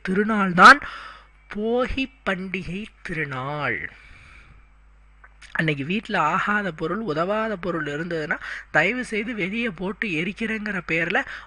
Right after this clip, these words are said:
மாசுபடுத்தாதீங்க. உங்களுக்கு பயன்படாத பொருள் எத்தனையோ பிள்ளைகளுக்கு பயன்படும், எத்தனையோ நபர்களுக்கு பயன்படும். ஒரு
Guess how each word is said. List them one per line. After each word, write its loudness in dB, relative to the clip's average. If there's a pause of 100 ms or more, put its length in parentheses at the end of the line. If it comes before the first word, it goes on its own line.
மாசுபடுத்தாதீங்க. 0 (1000)
உங்களுக்கு -2
பயன்படாத 4
பொருள் 2
எத்தனையோ -2 (120)
பிள்ளைகளுக்கு -2
பயன்படும், 0
எத்தனையோ 0
நபர்களுக்கு 0
பயன்படும். -2 (1600)
ஒரு 2